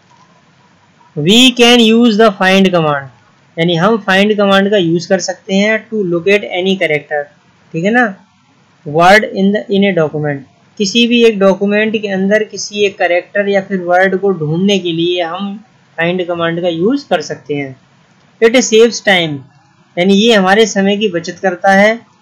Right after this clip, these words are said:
When working with long document, जब आप किसी एक बड़े document के साथ में काम कर रहे हैं तब आपकी समय में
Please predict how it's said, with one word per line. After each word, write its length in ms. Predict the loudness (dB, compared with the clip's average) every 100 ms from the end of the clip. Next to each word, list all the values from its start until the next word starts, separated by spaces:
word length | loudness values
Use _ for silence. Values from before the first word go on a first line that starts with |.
| -6
When 280 | -2 0 2
working 440 | 2 2 0 0
with 160 | 0 0 0
long 220 | 0 -2
document, 480 | 0 -2 -2 -8 -6
जब 160 | 0 4
आप 180 | 4 2
किसी 240 | -8 -2
एक 120 | -2 0
बड़े 220 | 0 0
document 460 | -2 -4 -6 -10 -10
के 80 | -6
साथ 260 | -4 -4
में 80 | -6
काम 260 | -8 -8 -6
कर 120 | -8
रहे 140 | -4 -2
हैं 140 | -2
तब 140 | -2 -2
आपकी 320 | -2 -2 -6
समय 320 | -4 -8 -8 -4
में 240 | -4 -4